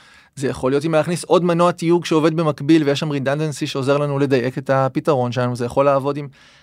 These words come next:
עוד עשרים פתרונות אחרים שאנחנו הטמענו הרבה מהם, כלומר, רוב הפתרונות שלנו התחילו כמנוע אחד, וצמחו למנוע שיש מעליו שכבות נוספות של לוגיקה שאנחנו הטמענו,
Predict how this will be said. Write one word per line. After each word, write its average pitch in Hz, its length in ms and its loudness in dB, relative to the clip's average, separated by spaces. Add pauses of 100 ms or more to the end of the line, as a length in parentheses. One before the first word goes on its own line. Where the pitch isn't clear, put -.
(140)
עוד 160 160 0
עשרים 214 440 -2
פתרונות 202 360 0
אחרים 170 300 0
שאנחנו 139 280 -2
הטמענו 202 380 2
הרבה 156 220 2
מהם, 127 220 -4
כלומר, 117 220 -8
רוב 151 240 0
הפתרונות 151 420 -4
שלנו 170 280 -2 (200)
התחילו 180 500 -4
כמנוע 139 920 -4
אחד, 143 320 2 (600)
וצמחו 151 580 2
למנוע 156 460 2
שיש 151 280 -4
מעליו 147 320 2
שכבות 139 460 -4
נוספות 143 420 -4
של 147 120 -4
לוגיקה 139 320 -2
שאנחנו 127 380 -6
הטמענו, 147 440 0